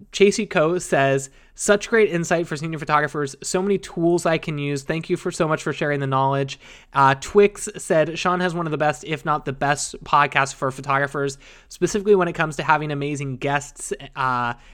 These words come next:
and podcast subjects that give fantastic business advice. When I started listening to him, I was like, 'How have I not been listening to him before?' I've picked up so many valuable tips for my business. I've improved my I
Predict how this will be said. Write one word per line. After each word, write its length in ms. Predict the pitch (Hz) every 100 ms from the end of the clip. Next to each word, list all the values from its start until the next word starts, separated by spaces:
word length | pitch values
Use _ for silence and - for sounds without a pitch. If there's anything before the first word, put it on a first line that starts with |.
| -
and 160 | 139
podcast 480 | 139 175 185 190 175
subjects 420 | - 165 165 -
that 100 | 151
give 200 | 139 139
fantastic 640 | 135 127 - 135 135 131 -
business 360 | 123 120 117
advice. 500 | 113 - - 127 - - - -
When 120 | 139
I 40 | 135
started 320 | 165 202 208
listening 420 | 208 202 202 190
to 80 | 180
him, 320 | 170 165 165 - - _ -
I 140 | 151
was 180 | 165 156
like, 220 | 151 -
'How 320 | - 170 214
have 180 | 190 185
I 80 | 160
not 300 | 156 175 151
been 160 | 160
listening 340 | 156 151 151 147
to 100 | 143
him 120 | 139
before?' 540 | 127 - 180 175 170 165 - -
I've 100 | 139
picked 200 | 165 -
up 100 | 147
so 200 | - 160
many 160 | 165 160
valuable 400 | 143 147 143 131
tips 300 | - 165 -
for 100 | 165
my 140 | 143
business. 460 | 143 139 143 139 - - -
I've 140 | - 131
improved 320 | 131 156 139
my 160 | 127 -
I 220 | 127 127